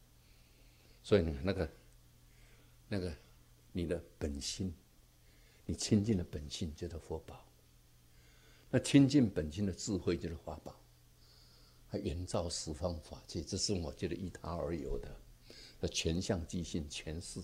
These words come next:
即离。这全相即性、全是即离，我们要把它说，说一句话，大家就比较容易理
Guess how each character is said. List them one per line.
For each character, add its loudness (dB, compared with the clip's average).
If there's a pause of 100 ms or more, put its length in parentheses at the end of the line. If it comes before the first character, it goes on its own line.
即 -4
离。 -12 (580)
这 6
全 10
相 12
即 4
性、 4
全 0
是 -4
即 -2
离， -2
我 -2
们 0
要 0
把 -6
它 -6
说， 0 (500)
说 6
一 6
句 -6
话， -2
大 -2
家 -2
就 -4
比 -10
较 -2
容 -6
易 -2
理 -6